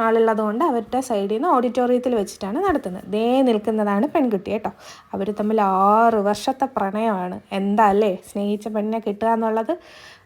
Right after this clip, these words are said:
ഭയങ്കര സന്തോഷമുള്ള കാര്യമാണല്ലോ. സ്നേഹിക്കുന്ന എല്ലാവർക്കും ഒരുമിച്ച് ജീവിക്കാൻ പറ്റണം എന്നില്ലല്ലോ. അപ്പോൾ ഒരുമിച്ച് ജീവിക്കാൻ പറ്റുക എന്നുള്ളത് വലിയ കാര്യം തന്നെയാണ്. അപ്പോൾ ദാ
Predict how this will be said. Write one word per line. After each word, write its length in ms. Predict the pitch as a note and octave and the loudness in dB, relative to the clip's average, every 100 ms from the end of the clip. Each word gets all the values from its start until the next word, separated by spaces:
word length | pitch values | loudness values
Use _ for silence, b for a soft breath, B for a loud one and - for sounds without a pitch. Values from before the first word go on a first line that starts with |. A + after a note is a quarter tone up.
| - | -6
ഭയങ്കര 300 | D#4 D#4+ E4 | -2 0 2
സന്തോഷമുള്ള 540 | D4+ C#4+ C#4+ C#4+ C4 A3+ G#3 | 2 4 4 6 4 6 4
കാര്യമാണല്ലോ. 520 | G3 G3 F3+ F3 F#3 - B B | 4 2 -2 -4 -6 -10 B B
സ്നേഹിക്കുന്ന 440 | - B3+ B3+ C4+ C#4 C4 | 0 2 4 4 4 4
എല്ലാവർക്കും 440 | C4 C4 C4+ C#4 | 4 4 4 4
ഒരുമിച്ച് 340 | B3+ B3+ C4 C4+ | 4 4 0 0
ജീവിക്കാൻ 320 | B3+ B3+ B3+ C4 | -2 -2 -2 0
പറ്റണം 320 | B3 B3 A#3+ | 0 0 -2
എന്നില്ലല്ലോ. 480 | B3 C4 A3+ A3 G3 G3+ B B G#3 | 0 2 2 2 2 -2 B B -6
അപ്പോൾ 140 | G#3 A3 | 0 0
ഒരുമിച്ച് 360 | A3+ B3+ B3+ A#3+ | 2 0 -2 -4
ജീവിക്കാൻ 380 | A#3 A#3+ A#3+ C4+ C4 | -4 -4 -2 -2 -2
പറ്റുക 260 | B3 C4 | -2 0
എന്നുള്ളത് 340 | B3+ B3+ B3 D4+ C4 | 0 0 0 0 0
വലിയ 420 | A3+ A#3 B3 C#4 B3+ | 0 0 2 4 4
കാര്യം 280 | G#3 A3 A3 | 2 0 0
തന്നെയാണ്. 380 | G3 G3+ F#3 F#3+ B B B | 0 -2 -2 -6 B B B
അപ്പോൾ 160 | A3 | 0
ദാ 60 | B3 | 4